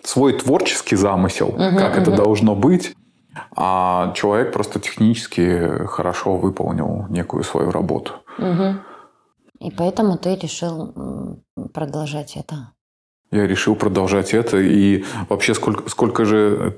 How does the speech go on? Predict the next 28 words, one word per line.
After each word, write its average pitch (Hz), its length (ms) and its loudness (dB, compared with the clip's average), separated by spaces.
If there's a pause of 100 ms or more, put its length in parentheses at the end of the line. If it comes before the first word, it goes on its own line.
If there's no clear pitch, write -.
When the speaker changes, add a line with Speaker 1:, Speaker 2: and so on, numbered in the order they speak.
Speaker 1:
там 101 220 2
всяких - 380 0
усилий-то 113 540 2
стоит? - 520 0
Наши 98 460 0
слушатели 98 540 0
же 98 440 0
не 101 280 2
задумываются, 104 680 2
они 92 200 4
включили 110 560 0
там - 300 -2
сорок - 360 -2
минут. 92 380 2 (260)
А 87 500 -2 (120)
по 90 100 -4
факту, 101 600 -2 (420)
м, 90 300 0
несколько 101 440 0
часов - 580 -2 (120)
на 95 180 0
то, 95 140 0
чтобы 92 280 -2
записать, 98 760 -2 (420)
потом 95 1300 0
несколько 95 640 0
часов - 800 0 (380)
от, - 420 -2